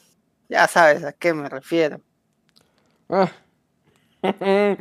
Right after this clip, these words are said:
Speaker 2: Sí, güey, nomás, este, volteando a San Marcos. Yo no sé quién chingado santos más, güey. Como que recibo su
Speaker 1: <laughs>
Speaker 2: mensaje, güey, pero pues, pues aquí seguimos, ¿no? Al pie del cañón. De hecho,
Speaker 1: Oye.
Speaker 2: eh,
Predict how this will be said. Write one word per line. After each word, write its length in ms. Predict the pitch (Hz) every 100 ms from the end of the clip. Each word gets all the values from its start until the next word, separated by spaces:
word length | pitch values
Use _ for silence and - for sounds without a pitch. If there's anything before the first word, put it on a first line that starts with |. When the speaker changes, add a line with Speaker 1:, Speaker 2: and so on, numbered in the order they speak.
| 196 - - - _ -
Speaker 2:
Sí, 220 | - 170
güey, 260 | 254 254 247
nomás, 300 | 208 180 185
este, 300 | 190 - 180
volteando 400 | 151 131 143 165
a 40 | 185
San 160 | 151
Marcos. 500 | 123 139 - 160 135
Yo 60 | 135
no 100 | 139
sé 100 | 160
quién 120 | 165
chingado 380 | 160 160 160 165
santos 360 | 165 156 165 165
más, 200 | 165 196
güey. 220 | 220 220 _ _ _
Como 220 | - 131 131
que 100 | 123
recibo 300 | - 151 165
su 120 | 165
Speaker 1:
<laughs> 0 |
Speaker 2:
mensaje, 440 | 139 123 143 - 208
güey, 160 | 220 -
pero 200 | 139 131
pues, 380 | - 123 139 _ _ _ _ _ _ _ _ _ _ _
pues 160 | -
aquí 220 | - - 143
seguimos, 500 | 185 151 180 262 240
¿no? 140 | 240
Al 120 | 202
pie 200 | - 156
del 180 | 190 202
cañón. 400 | 151 147 185 208 - - - -
De 200 | 175 190
hecho, 300 | 202 - 214
Speaker 1:
Oye. 280 | 202 202 180 - -
Speaker 2:
eh, 520 | 156 160 156 151 151